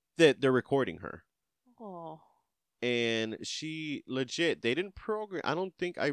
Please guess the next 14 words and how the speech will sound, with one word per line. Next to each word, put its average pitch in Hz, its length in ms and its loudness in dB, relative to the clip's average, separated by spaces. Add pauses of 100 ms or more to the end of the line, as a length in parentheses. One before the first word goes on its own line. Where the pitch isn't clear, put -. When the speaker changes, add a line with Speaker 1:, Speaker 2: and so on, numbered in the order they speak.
(100)
Speaker 1:
looked 147 280 -4
all 170 140 0
into 170 200 -6
this. 98 260 -4 (360)
They 143 100 -2
didn't 180 220 -6
program 131 560 -2
this 90 180 -6
into 92 300 -10
her, 87 360 -2 (560)
but 113 380 0
she - 160 -8
gets 165 240 -6
mad 151 480 -2